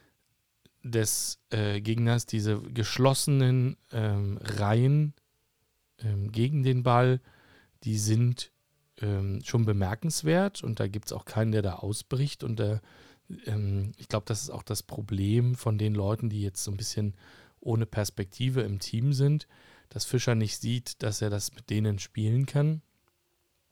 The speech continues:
Also ich gucke auf, auf die beim letzten Mal schon genannten Puchac und, und Van Drongelen. Ich sehe nach wie vor, dass die keine Perspektive haben im Team. Und, ähm, ich will nicht sagen, wir haben eine Stammelf gefunden, aber er hat zumindest so eine,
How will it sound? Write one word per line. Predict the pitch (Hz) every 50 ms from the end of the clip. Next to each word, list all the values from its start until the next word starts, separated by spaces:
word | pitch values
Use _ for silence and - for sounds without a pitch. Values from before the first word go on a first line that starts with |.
| _ _ _ _ _ _ _ _
Also | - 104 98
ich | 92 -
gucke | - 101 - 110 101 95 90 -
auf, | 101 98 95 92 - - - -
auf | 98 95 95 -
die | - 104 98 98 - - 104
beim | 104 107 104 104
letzten | 104 - - - 113
Mal | 104 101
schon | - - 101
genannten | 101 95 98 95 90 104 95
Puchac | - 127 117 - 120 110 107 - - - - _ _ _ - - - - - _ _ _ _
und, | - - 104 92 92 95
und | - 110 98 - -
Van | - 98 98
Drongelen. | 95 92 98 107 113 113 110 113 110 107
Ich | 101 - - -
sehe | - 101 95 92 95 101 101 101 101
nach | 101 98 92 -
wie | - 98
vor, | - - 104 101
dass | 98 98 95 -
die | - -
keine | - - 98 95
Perspektive | 92 - 95 92 - - 90 - - 104 101 107 98
haben | 98 101 104 98
im | 95 98 -
Team. | - - 120 113 120 - - - - - - - - - - - - _ _ _ _ _ _
Und, | - - 110 101 98 95 95 - - - - - - - 104
ähm, | 98 98 98 92 92 92 92 95 92 - _ -
ich | - -
will | 123 117
nicht | 113 113 -
sagen, | - 113 113 110 117
wir | 110
haben | 101 113
eine | 107 95
Stammelf | - - 104 107 127 160 - 143 147 139 -
gefunden, | - 135 123 - - 135 131 120 131 143 127
aber | 107 104 107
er | 98 101
hat | 110 -
zumindest | - 120 104 104 107 113 120 127 117 - -
so | - 107
eine, | 107 104 101 98 98 92